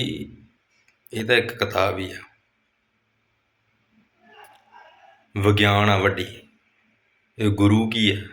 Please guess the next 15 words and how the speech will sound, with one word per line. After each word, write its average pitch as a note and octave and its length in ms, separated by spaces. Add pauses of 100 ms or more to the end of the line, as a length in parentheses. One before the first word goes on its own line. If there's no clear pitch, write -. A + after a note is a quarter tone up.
(2000)
ਸ਼ਿਵ G2+ 260
ਜੀ A2+ 220
ਨਾਲੋਂ F#2+ 400 (1500)
ਵੱਡੇ G2+ 280
ਨਹੀਂ F#2+ 120
ਹੋ F#2+ 100
ਸਕਦੇ।" D#2+ 400 (1600)
ਕਹਿੰਦਾ, G#2+ 220
"ਜਿਹੜਾ G#2+ 560 (320)
ਕੇਸਾਂ G2 380
ਦੇ F#2+ 100
ਵਿੱਚੋਂ F#2+ 520 (420)
ਗੰਗਾ F#2 280
ਕੱਢ F#2 200
ਸਕਦਾ, - 340